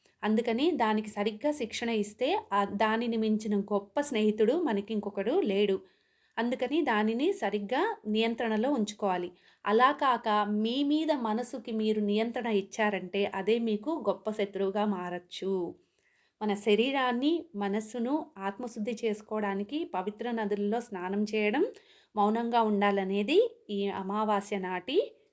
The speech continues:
ప్రతీతి. అందుకే ఈ రోజున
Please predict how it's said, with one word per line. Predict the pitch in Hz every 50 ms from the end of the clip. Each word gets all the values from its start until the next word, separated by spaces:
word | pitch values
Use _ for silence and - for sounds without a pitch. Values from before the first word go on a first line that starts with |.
| _ _ _ _ _ _ _ _ _ _ _ _ _ _ _ _ -
ప్రతీతి. | - 233 226 220 - 220 202 202 - - - _ _ _ _ _ _ _ _ _ _ _ _ -
అందుకే | - 220 233 240 285 285 - 349 359
ఈ | 302 254 233
రోజున | 220 214 220 220 247 226 233 277 359 480